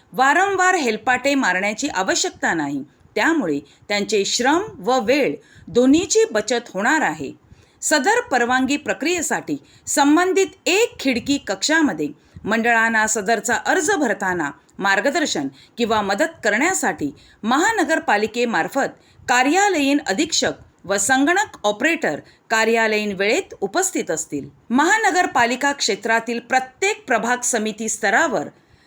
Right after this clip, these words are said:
सदरची एक खिडकी कक्ष तयार करण्यात आलेले आहे. तरी सर्व मंडळांनी सदर सेवेचा लाभ घ्यावा असे आवाहन महानगरपालिकेमार्फत करण्यात येत आहे. सदर कामी कोणत्याही प्रकारची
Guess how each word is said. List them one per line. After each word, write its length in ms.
सदरची 680
एक 320
खिडकी 360
कक्ष 340
तयार 240
करण्यात 380
आलेले 360
आहे. 320
तरी 260
सर्व 500
मंडळांनी 540
सदर 360
सेवेचा 540
लाभ 440
घ्यावा 300
असे 400
आवाहन 460
महानगरपालिकेमार्फत 1500
करण्यात 300
येत 240
आहे. 300
सदर 440
कामी 380
कोणत्याही 680
प्रकारची 640